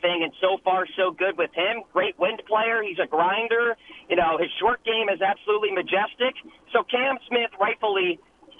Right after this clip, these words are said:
the front runner, the favorite in terms of the live betting and all that. Cam Young is kind of a different story. He's probably the front runner to be Rookie of the Year. He's really had a great season, but this is his first British Open, and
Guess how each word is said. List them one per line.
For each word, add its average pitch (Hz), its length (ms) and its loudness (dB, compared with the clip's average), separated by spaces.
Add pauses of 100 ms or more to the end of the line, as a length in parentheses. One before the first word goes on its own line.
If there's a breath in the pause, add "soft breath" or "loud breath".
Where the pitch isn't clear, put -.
(120)
the 233 200 2
front 233 240 2
runner, 226 420 2
the 196 100 0 (140)
favorite 220 400 0
in 190 80 -6
terms 208 320 -2
of 202 120 2
the 190 60 2
live 190 460 2
betting 185 320 -2
and 180 80 2
all 180 220 2
that. 190 260 0 (160)
Cam 311 400 0
Young 269 340 0
is 185 140 -4
kind 233 160 2
of 196 60 -2
a 190 100 -6
different 233 380 -2
story. 180 440 0 (300 loud breath)
He's 196 140 -2
probably 247 340 2
the 226 180 -4
front 214 280 0
runner 202 200 0
to 190 140 -10
be 196 160 -4
Rookie 208 320 -2
of - 160 0
the 180 80 -2
Year. 220 340 0
He's 202 160 -10
really 240 220 0
had 196 180 0
a 175 60 0
great 185 340 -2 (140)
season, 190 480 -2 (480 soft breath)
but 214 240 2
this 269 240 -2
is 277 80 -4
his 269 160 -4 (100)
first 262 380 0 (240)
British 240 320 2 (160)
Open, 165 480 0
and 151 80 -6